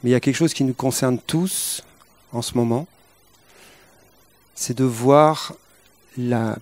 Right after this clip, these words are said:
puissance et, et le surnaturel de Dieu venir davantage dans notre pays, le salut, la guérison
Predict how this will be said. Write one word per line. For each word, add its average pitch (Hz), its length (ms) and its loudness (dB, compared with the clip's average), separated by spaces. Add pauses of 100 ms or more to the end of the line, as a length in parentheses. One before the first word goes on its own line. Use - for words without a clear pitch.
puissance 180 920 0
et, 117 340 -6
et 113 40 -6
le 110 100 -4
surnaturel 151 760 0
de 127 120 0
Dieu 139 480 2 (380)
venir 139 500 2
davantage 139 880 0 (240)
dans 113 240 0
notre 139 300 0
pays, 131 400 0 (1300)
le 117 140 0
salut, 147 540 4 (680)
la - 80 -12
guérison 110 540 0